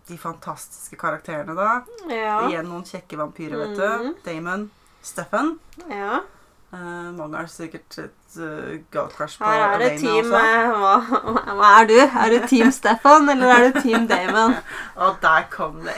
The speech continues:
Speaker 1: evige spørsmålet. Ehm, litt vanskelig. Jeg, jeg tror jeg gjennom de sesongene jeg har sett, så har jeg vært litt sånn på begge. Jeg har, jeg har vekslet litt mellom
Speaker 2: Mhm.
Speaker 1: sider.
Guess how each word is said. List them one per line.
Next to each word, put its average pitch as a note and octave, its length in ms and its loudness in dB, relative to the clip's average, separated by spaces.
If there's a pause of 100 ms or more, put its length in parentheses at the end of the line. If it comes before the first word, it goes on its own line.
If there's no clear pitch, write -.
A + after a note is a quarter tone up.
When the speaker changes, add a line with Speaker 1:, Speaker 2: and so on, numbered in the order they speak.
(160)
Speaker 1:
evige D3 360 -8
spørsmålet. F3 760 2 (460)
Ehm, F#4 840 2 (520)
litt - 160 -10
vanskelig. B3 460 0
Jeg, B3 300 -4
jeg B3+ 200 -4
tror G#3+ 160 -6
jeg G3 480 2
gjennom G3 280 -6
de G3 80 -10
sesongene F3 380 -12
jeg F3+ 120 -10
har G#3 100 -10
sett, - 80 -20
så G3+ 80 -2
har F#3 100 0
jeg F3 80 -2
vært F3 180 -2
litt E3+ 100 -12
sånn D#3+ 240 -4 (160)
på E3+ 140 -14
begge. D#3 500 -6 (160)
Jeg G3 100 -6
har, G3+ 260 0
jeg G#3 180 -4
har A#3 80 -10
vekslet D3+ 300 -6
litt - 320 -10
mellom F#3+ 240 -10
Speaker 2:
Mhm. F#3+ 100 -10
Speaker 1:
sider. F#3+ 280 -8